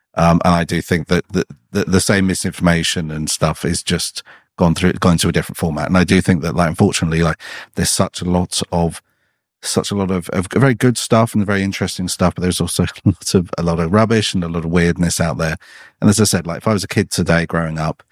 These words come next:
I don't know how I would, uh, how I, my, I don't know if my, I think my worldview would be very, very different. Well, obviously, 'cause I'm growing up di-, in a, you know, different time. But I, I think even doing the same things, you know, like, I don't know,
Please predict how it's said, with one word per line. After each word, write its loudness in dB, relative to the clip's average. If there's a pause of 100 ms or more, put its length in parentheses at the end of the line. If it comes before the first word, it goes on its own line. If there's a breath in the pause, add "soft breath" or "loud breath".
(400 soft breath)
I 0
don't 0
know -2 (380)
how 0
I 0
would, -4 (360)
uh, -4 (840)
how 2
I, 4
my, 2
I 0
don't 2
know 2
if -4
my, 0 (100)
I 2
think 2
my 4
worldview 2
would 0
be 4
very, 0
very -4
different. -6 (400 loud breath)
Well, 0
obviously, -2
'cause -4
I'm -6
growing -2
up -6
di-, 0 (120)
in 4
a, 4
you 6
know, 2
different -6
time. 2
But -4 (420 loud breath)
I, 4
I 4
think 2 (180)
even 6
doing 2
the -2
same -2
things, -4
you 6
know, 2 (340 soft breath)
like, 0
I -2
don't -4
know, -8